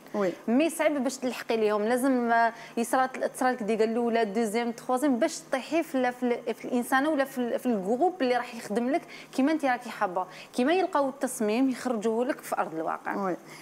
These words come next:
Speaker 1: اسكو بديتي ديريكتومون بالاتوليي تاعك، ولا خدمتي عند دوطخ اتوليي قبل ما بديتي التصميم تاعك؟ دير لي
Speaker 2: لا.
Speaker 1: برودوي تاعك خرجوا من نهار الاول من ال-، من الاتوليي
Speaker 2: نو، نو،
Speaker 1: تاعك؟
Speaker 2: نو، نو، نو.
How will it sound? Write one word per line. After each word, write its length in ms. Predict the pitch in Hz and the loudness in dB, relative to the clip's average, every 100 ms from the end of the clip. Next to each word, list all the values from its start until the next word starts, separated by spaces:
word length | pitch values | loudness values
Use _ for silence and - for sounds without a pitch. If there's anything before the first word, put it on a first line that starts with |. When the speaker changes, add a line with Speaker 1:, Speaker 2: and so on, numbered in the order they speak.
| - - | -8 2
Speaker 1:
اسكو 300 | 277 - 339 | 2 6 4
بديتي 300 | 254 285 285 | 6 4 4
ديريكتومون 800 | 233 277 277 - 277 247 220 208 | 4 4 2 4 6 6 4 2
بالاتوليي 1040 | 185 214 208 202 196 208 247 269 233 226 | 2 2 4 4 6 4 4 4 4 2
تاعك، 500 | 226 220 202 294 - | 2 2 4 2 2
ولا 180 | 294 262 | 4 4
خدمتي 480 | 254 233 277 269 269 | 2 4 6 8 6
عند 320 | 226 233 190 | 6 2 4
دوطخ 380 | 247 262 254 233 | 4 6 4 4
اتوليي 380 | 226 233 220 226 | 4 4 4 2
قبل 300 | 226 226 226 | 4 2 2
ما 60 | |
بديتي 540 | 208 196 214 208 220 208 | 0 0 -2 0 0 0
التصميم 460 | - 208 214 202 | 0 -4 -2 -2
تاعك؟ 340 | 190 208 165 160 - - - - 214 | -2 0 0 -4 -12 -20 -20 -2 4
دير 100 | 220 | 6
لي 80 | |
Speaker 2:
لا. 80 | 233 | 8
Speaker 1:
برودوي 220 | 254 233 | 6 4
تاعك 220 | 254 240 - | 6 4 4
خرجوا 300 | 247 214 240 | 0 2 4
من 100 | 240 | 6
نهار 160 | 262 | 6
الاول 300 | 277 262 285 | 6 6 8
من 140 | 277 254 | 8 8
ال-، 280 | 240 220 | 4 2
من 60 | 233 | 4
الاتوليي 380 | 240 240 254 247 | 4 4 4 4
Speaker 2:
نو، 60 | |
نو، 100 | 226 | 6
Speaker 1:
تاعك؟ 300 | 247 208 196 | 6 6 4
Speaker 2:
نو، 20 | 190 | 0
نو، 320 | 180 - | -4 -2
نو. 80 | 196 | -2